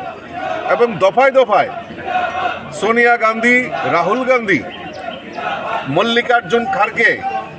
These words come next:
তাদেরকে জিজ্ঞাসাবাদ করার পর কলকাতা, ভোপাল, পাটনা, মহারাষ্ট্রে এই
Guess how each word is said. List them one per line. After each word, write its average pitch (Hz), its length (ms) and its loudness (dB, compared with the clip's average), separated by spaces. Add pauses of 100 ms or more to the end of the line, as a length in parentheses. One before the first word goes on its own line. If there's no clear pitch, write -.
(260)
তাদেরকে 214 420 2 (120)
জিজ্ঞাসাবাদ 240 600 0 (140)
করার 202 260 4
পর 226 280 4 (920)
কলকাতা, 226 580 4 (120)
ভোপাল, 220 540 2 (140)
পাটনা, 208 420 2 (140)
মহারাষ্ট্রে 208 680 4 (2000)
এই 214 200 4